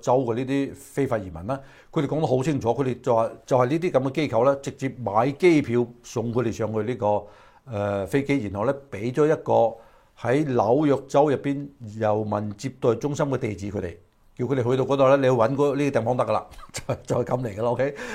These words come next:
噉呢啲人呢，同呢個，嗯，德州同埋亞利桑那州呢，其實冇關係嘅。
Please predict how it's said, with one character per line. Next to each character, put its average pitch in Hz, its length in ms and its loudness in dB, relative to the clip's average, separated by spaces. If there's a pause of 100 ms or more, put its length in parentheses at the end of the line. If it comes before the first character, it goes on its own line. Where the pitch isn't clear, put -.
(100)
噉 165 140 2
呢 170 80 2
啲 190 160 0
人 113 120 2
呢， 165 140 4
同 104 240 -4
呢 143 140 -2
個， 127 260 4 (340)
嗯， 107 400 -6 (1500)
德 165 180 0
州 165 180 6
同 104 160 -2
埋 104 140 -2
亞 107 160 -6
利 127 80 0
桑 151 160 0
那 101 100 0
州 127 180 4
呢， 143 60 2
其 123 140 -6
實 104 80 -2
冇 101 160 -4
關 123 180 8
係 92 220 -2
嘅。 87 60 -10